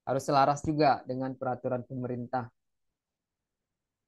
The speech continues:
Yang terbaru itu saya lihat di Australia itu ada peraturan ya, baru diterapkan bulan Agustus ini. Itu ada peraturan yang menarik yang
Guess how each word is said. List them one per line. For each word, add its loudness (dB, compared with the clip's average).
Yang -4
terbaru 4
itu -2
saya 4
lihat 6
di -4
Australia 4
itu -2
ada 4
peraturan 0
ya, 0
baru 0
diterapkan -4
bulan 0
Agustus -6
ini. -4
Itu -4
ada 8
peraturan 2
yang -2
menarik 2
yang -4